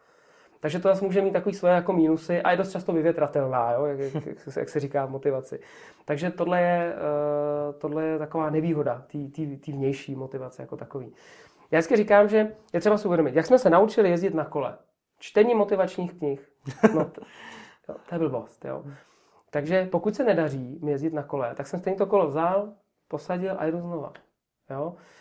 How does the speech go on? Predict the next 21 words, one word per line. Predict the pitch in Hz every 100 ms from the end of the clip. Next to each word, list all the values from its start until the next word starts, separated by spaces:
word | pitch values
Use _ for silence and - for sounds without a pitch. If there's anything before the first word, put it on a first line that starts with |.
| _ _
Takže | 143 147 185 185 -
ta | 185
činnost | 185 196 196
jako | 180 202
taková, | 170 180 175
když | 175
si | 185
já | 170
ji | 202
opakuju, | 196 - 156 156 143 143
tak, | 151 151 -
eh, | 165 156 156 156 156
mám | 156
v | 151
tom | 185
daleko | 170 170
větší | 175 165 190
sebejistotu | 170 151 147 - 147 139 135
a | -
i | - 160
to, | 170 175